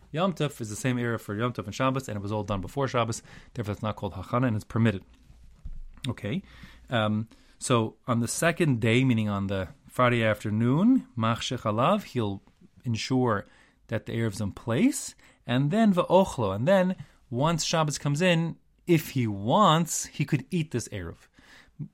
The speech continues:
meaning he can eat the food inside the basket. Prior to Shabbos coming in, meaning after the first day, the Yom Tov day, he could not eat the Erev yet, 'cause we need that for the second day, like I said a moment ago. But once you've established your Erev for the second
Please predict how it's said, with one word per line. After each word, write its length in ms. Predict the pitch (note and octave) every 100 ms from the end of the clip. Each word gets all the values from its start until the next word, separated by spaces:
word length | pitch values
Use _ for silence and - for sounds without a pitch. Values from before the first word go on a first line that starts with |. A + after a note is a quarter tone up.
| -
meaning 200 | B2 G#2+
he 80 | G#2
can 60 |
eat 100 | B2+
the 80 | -
food 140 | - A2
inside 180 | A2
the 60 | A#2+
basket. 360 | C#3 G#2 - - - _ _ - -
Prior 840 | - A#2+ B2 D3+ D#3+ D#3 D3+ D3 B2+ - _ -
to 120 | A#2+
Shabbos 360 | - B2 A2+
coming 280 | - A2 G#2+
in, 80 | B2
meaning 160 | A2+ G#2+
after 160 | G#2
the 60 | G2
first 400 | - A#2+ A#2 -
day, 220 | G#2+ B2+
the 120 | A2+
Yom 220 | F#2 F#2+ G2+
Tov 160 | B2+
day, 220 | D3+ G3+ G#3 - _ _ _
he 180 | -
could 260 | A2+ - G#2+
not 340 | A2+ D#3 D#3 -
eat 180 | A#2+
the 80 | -
Erev 240 | A2 G2+ G2+
yet, 180 | A2
'cause 160 | - G2
we 60 | G#2
need 200 | C3+ A#2
that 180 | G#2
for 80 | -
the 80 | A#2
second 300 | - F3+ G#2
day, 40 |
like 160 | F2 F2+
I 40 |
said 180 | G2 G#2
a 20 |
moment 240 | G#2 D3 A#2+
ago. 280 | G2 E3 G#3 - -
But 120 | - A#2
once 400 | B2+ C3 - - _ _ -
you've 480 | A2 G#2+ F#2 - -
established 480 | - A#2+ A2+ G#2+ -
your 80 | A2
Erev 240 | A2+ G#2
for 80 | G2+
the 80 | G#2
second 460 | C#3+ C3 A#2+ A2+